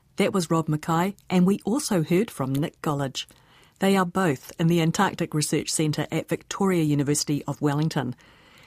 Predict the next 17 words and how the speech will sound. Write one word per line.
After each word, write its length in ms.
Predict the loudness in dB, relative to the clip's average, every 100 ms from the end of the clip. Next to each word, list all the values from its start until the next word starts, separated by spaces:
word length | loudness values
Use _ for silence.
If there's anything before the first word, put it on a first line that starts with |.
| _ -4
Their 120 | -2
colleague, 500 | 0 0 2 2 -2 -12
Tim 300 | -2 2 4
Naish, 360 | 4 2 0 -2
was 160 | -4
co-author 500 | -2 0 0 0 -2 0
on 120 | 2
a 60 | 0
paper 380 | 0 -2 -2 0
in 100 | 2
the 140 | 4
Antarctic-themed 1120 | 2 0 0 -2 -4 -8 -6 0 4 4 2 0
issue 300 | 0 0 0
of 80 | 0
the 80 |
journal 340 | 0 2 2 2
Nature, 440 | 2 0 -4 -6